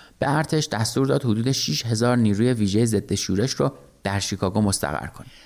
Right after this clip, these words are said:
در مقابل، تعداد مردمی که برای اعتراض به شیکاگو اومده بودن حدود پونزده هزار نفر بود.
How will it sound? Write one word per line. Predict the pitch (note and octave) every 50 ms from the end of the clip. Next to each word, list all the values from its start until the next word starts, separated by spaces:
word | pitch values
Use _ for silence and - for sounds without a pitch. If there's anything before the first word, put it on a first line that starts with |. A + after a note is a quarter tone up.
| _ _
در | - D#3+ F#3
مقابل، | F#3 F3+ F3 F3 F3 F3 F3+ F3+ F3+ F3+ - - - - _ -
تعداد | B2+ B2 A#2+ A#2+ C3 C#3+
مردمی | D3+ D3+ C3 A#2 A2+ A2+ A2 C#3 D#3 C#3+ A2
که | A#2 A2
برای | A2 G#2 G2+ A2 G#2 -
اعتراض | A#2 A2 G#2 - - A2 A#2 C3 A#2+
به | A2+ G2
شیکاگو | - - F2+ F#2+ G#2+ G2+ F#2+ G2
اومده | G2 F#2+ G2 G2+ G2 G#2 G2+
بودن | G#2+ C3 D#3 F3+
حدود | D3+ B2+ A2+ B2+ C3 D#3+
پونزده | D#3 - - B2 A2 G#2 G2+ G2 G#2 G#2
هزار | G2+ G2 F2 E2+ D#2+ D#2+ - -
نفر | - - D#2 - -
بود. | A2+ -